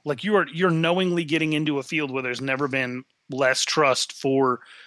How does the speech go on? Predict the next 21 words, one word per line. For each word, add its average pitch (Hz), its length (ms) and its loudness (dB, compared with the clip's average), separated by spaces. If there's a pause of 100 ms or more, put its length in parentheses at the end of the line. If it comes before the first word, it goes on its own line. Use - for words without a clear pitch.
(160)
your 139 480 0
particular 127 880 -4 (360)
profession. 139 560 0
So 143 120 -4
you're 147 80 2
gonna 214 160 2
have 185 140 0
to 139 100 -4
find 151 320 2
a 139 60 2
way 135 180 2
to 170 80 2
stand 139 380 0
on 131 100 0
your 127 160 -2
own 131 220 -2
two 135 160 -4
feet 190 400 -4
in 127 140 -6
this 127 180 -6
game. 151 420 -2